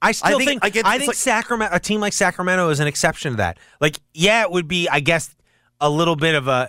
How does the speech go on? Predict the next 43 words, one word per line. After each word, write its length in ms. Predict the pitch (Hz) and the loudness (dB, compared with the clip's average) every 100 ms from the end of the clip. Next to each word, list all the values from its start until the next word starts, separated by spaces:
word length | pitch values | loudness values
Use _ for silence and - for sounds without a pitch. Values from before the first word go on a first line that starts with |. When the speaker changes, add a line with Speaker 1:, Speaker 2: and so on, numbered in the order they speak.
| 139 | -6
Speaker 1:
you, 180 | 147 147 | -12 -8
you'd 220 | 151 151 | -6 -4
be 120 | 147 | -2
di-, 200 | 123 135 135 | -4 -6 -4
you'd 220 | 139 123 | -4 -2
be 100 | 139 | -4
disappointed 800 | 110 143 - 120 135 131 131 117 | 0 0 0 -2 0 0 0 -2
in 240 | 113 123 120 | -4 -2 0
the 80 | 104 | 2
moment 440 | 113 123 101 95 | 2 2 -2 -6
if 180 | 113 104 | -10 -8
they 140 | 110 104 | -4 -2
lose 260 | 117 117 | -2 -2
in 80 | 107 | -2
the 80 | 104 | -4
first 260 | 113 104 | -4 -2
round 200 | 113 104 | 0 0
and 100 | 98 | -2
you're 100 | 101 | -4
a 40 | 95 | -6
Kings 340 | - 104 95 | -4 -4 -4
fan. 300 | - 67 62 _ _ _ _ _ _ | -8 -16 -20 _ _ _ _ _ _
But, 140 | 143 147 | -2 2
like, 220 | 139 135 - _ | 2 2 -6 _
I 80 | 175 | 2
think 140 | 233 202 | 2 2
if 60 | |
you're 100 | 165 | -2
a 40 | - | 0
Kings 320 | 208 214 160 | 0 0 0
fan 260 | 147 135 | 0 0
and 100 | 131 | 0
you've 100 | 131 | -2
gone, 380 | 117 143 127 107 | 2 2 2 -6
whatever 400 | 123 120 170 165 | -4 2 2 2
it 40 | 143 | -2
was, 140 | 110 | -4
seventeen 640 | - - 160 180 147 165 160 | -2 0 0 0 0 0 2
years 260 | 160 170 143 | 2 2 2
without 220 | 156 139 | 2 0
a 40 | |
playoff 520 | 104 156 185 135 110 | -2 0 2 0 -2
team, 400 | - 110 104 104 | -8 -8 -6 -8